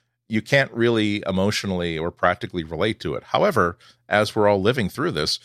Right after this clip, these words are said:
we're, we have access to the entire environment that is around us historically at this moment.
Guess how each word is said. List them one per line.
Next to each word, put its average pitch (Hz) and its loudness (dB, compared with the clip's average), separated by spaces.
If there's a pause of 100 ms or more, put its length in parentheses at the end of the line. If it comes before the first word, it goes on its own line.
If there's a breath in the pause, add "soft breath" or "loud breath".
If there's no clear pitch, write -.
(200 loud breath)
we're, 107 2
we 123 2
have 147 2
access 123 2
to - -6
the 98 0
entire 104 0
environment 85 -2
that 78 -4 (140)
is 82 -4
around 90 0
us 64 -8
historically 90 -6
at 82 -4
this 76 -8
moment. 92 -4